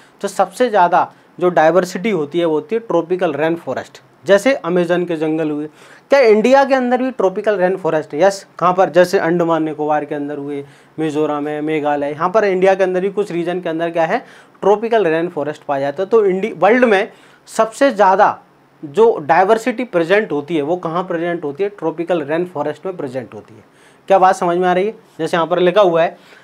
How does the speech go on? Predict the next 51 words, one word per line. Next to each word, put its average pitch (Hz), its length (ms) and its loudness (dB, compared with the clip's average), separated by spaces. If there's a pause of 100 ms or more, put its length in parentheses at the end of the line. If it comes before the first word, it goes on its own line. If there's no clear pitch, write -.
(180)
कि 220 80 4
है 233 80 6
ना, 269 100 4
"Maximum 214 520 2
diversity 233 520 0
is 233 60 -8
found 190 260 0
in 208 80 0
the 214 120 2
tropical 196 420 0
rain 185 180 2
forest 160 420 0 (260)
in 226 100 6
India। 240 280 4 (180)
Maximum 202 520 0
tropical 220 440 2
rain 196 200 4
forest 185 400 2
are 175 160 2
found 185 280 0
in 190 120 2
Andaman 180 440 2
Nicobar," 175 400 4 (560)
ठीक 190 140 2
है, 220 140 4
"ईस्टर्न 220 380 -2
स्टेट 190 320 -2
आसाम, 175 440 2
मेघालय, 165 520 2
मिजोरम, 160 520 0
वेस्ट 151 240 0
बंगाल।" 147 300 -2
यहाँ 117 140 -8
पर 104 180 -14 (600)
दूसरे 262 340 4
नंबर 285 340 4
पर, 277 160 2 (600)
वर्ल्ड 226 280 2
में 277 180 4
दूसरे 247 300 0
नंबर 240 300 0
पर, 247 140 0
सेकंड 247 440 2
नंबर 233 300 0
पर 233 120 -2
डाइवर्सिटी 202 540 2
कहाँ 196 120 -2
होती 165 160 -6
है? 226 80 -8
कोरल 196 340 4
रीफ। 143 320 -8